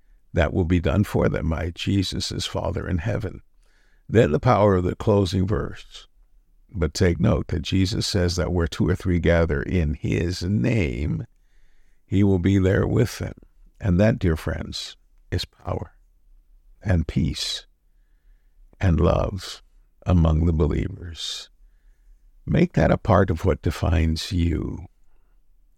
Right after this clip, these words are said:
And that also defines your faith and your church. Let's pray. Awesome God of love, you know our needs and limitations. Speak to us in our time of need and despair.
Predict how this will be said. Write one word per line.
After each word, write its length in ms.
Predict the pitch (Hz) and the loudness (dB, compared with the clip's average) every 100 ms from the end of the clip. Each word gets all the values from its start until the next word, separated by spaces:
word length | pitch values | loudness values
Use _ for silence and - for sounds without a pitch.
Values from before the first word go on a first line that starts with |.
| _ _ _ _ _ _ _ | _ _ _ _ _ _ _
And 240 | - 95 92 | -2 2 4
that 140 | 85 | 4
also 340 | - - - 76 | 2 -2 -2 -2
defines 520 | - - - 87 85 | -2 -2 -4 -2 -2
your 100 | 90 | -4
faith 580 | - 85 - - - _ _ _ _ _ _ _ - _ _ - | -4 -4 -4 -8 -14 _ _ _ _ _ _ _ -20 _ _ -6
and 180 | - 92 | -2 0
your 120 | 92 | 0
church. 600 | - - - - - - _ _ | -2 -6 -8 -12 -14 -14 _ _
Let's 260 | - - - | -6 -4 -6
pray. 380 | - - - - _ _ _ _ _ _ _ - | -10 -12 -12 -16 _ _ _ _ _ _ _ -4
Awesome 380 | - 110 117 104 | 0 2 2 4
God 240 | 98 98 | 4 4
of 120 | 92 | 2
love, 300 | 82 73 76 | 0 0 0
you 160 | 92 95 | 2 2
know 220 | 95 101 | 4 4
our 120 | 101 | 4
needs 580 | 95 82 101 80 82 - | 2 2 -2 -6 -8 -6
and 160 | - 90 | 0 2
limitations. 760 | 80 82 - 82 - - 98 | 4 2 0 -2 -4 -8 -10
Speak 340 | - - 123 - | -4 2 2 2
to 180 | 98 | 0
us 280 | 85 - - | -2 -8 -8
in 120 | 90 82 | -6 -6
our 140 | 92 | -6
time 360 | - - - 82 | -6 -4 -4 -6
of 160 | 85 | -4
need 340 | 87 85 85 - - | 0 0 0 -6 -6
and 160 | 92 | -4
despair. 680 | 82 - - - 90 - | -2 -4 -6 -6 -8 -14